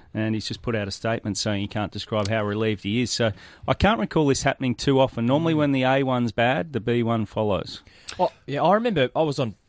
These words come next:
Speaker 2: hosting breakfast with Scotty Gullen when this story
Speaker 1: Mm.
Speaker 2: broke. Scotty broke the story on the Friday, and we discussed it on the Monday. And we, we both sort of s-,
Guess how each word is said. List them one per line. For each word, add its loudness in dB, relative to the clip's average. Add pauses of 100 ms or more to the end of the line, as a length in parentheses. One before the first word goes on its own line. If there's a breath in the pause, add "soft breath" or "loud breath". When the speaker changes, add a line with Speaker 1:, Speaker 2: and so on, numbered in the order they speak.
Speaker 2:
hosting -6
breakfast -2
with -4
Scotty 0
Gullen 0
when -4
this -6
story 0
Speaker 1:
Mm. 0
Speaker 2:
broke. 2
Scotty 0
broke 0
the -8
story -4
on -4
the -8
Friday, -2
and -4
we -4
discussed -8
it -10
on -4
the -4
Monday. -2 (500 soft breath)
And -2
we, -2
we -2
both 0
sort -4
of -8
s-, -10